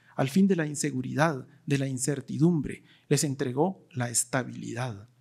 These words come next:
Y ese crecimiento largamente anhelado por el pueblo romano justificó la ambigüedad, la indecidibilidad inherente al término principado,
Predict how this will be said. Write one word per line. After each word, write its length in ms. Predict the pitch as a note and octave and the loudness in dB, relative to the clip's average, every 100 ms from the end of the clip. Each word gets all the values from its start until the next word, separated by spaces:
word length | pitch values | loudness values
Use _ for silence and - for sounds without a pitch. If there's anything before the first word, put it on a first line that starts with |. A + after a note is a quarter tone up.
| - - - - | -20 -20 -20 0
Y 140 | C#3+ | 4
ese 160 | E3+ G3 | 6 4
crecimiento 640 | F3 D3+ C3+ C#3 F3+ F#3 D3 | 0 -2 -4 -2 -2 0 -2
largamente 720 | C#3 D3+ F3 F3 F3 F#3 F3+ | 0 0 0 -2 -2 -2 -2
anhelado 460 | D3 C3 E3+ D#3 | -4 -2 -2 -4
por 120 | C#3 B2+ | -6 -8
el 120 | B2 | -4
pueblo 320 | E3 F3 D#3+ | -2 -2 -4
romano 420 | C#3 C#3 F#3 G3 - - _ | -2 -2 0 -2 -6 -20 _
justificó 580 | D3 - C3+ C3+ - F3 | -4 -4 -6 -4 0 2
la 160 | F3+ D3 | 2 -2
ambigüedad, 800 | C#3 C#3+ B2+ A2+ C#3+ G#3 G#3+ - _ _ | -4 -6 -6 0 2 2 -2 -10 _ _
la 260 | D#3 D3+ - | 2 2 4
indecidibilidad 1400 | G3+ G3 D#3+ F3 E3 - E3+ D#3+ D#3 D#3 D3 C#3+ D3 G3 | 6 6 4 0 0 -2 -2 -2 -4 -4 -4 0 2 2
inherente 640 | G3 D3 A#2+ F3 G#3 E3 C3 | 2 0 2 2 2 -2 -6
al 160 | C3 | -4
término 560 | E3 E3+ F3+ D#3+ D3+ - _ | -4 -4 -6 -6 -8 -10 _
principado, 800 | D3+ B2+ A#2+ - - E3+ A3 G#3+ | -2 -2 -2 -6 -2 0 0 -4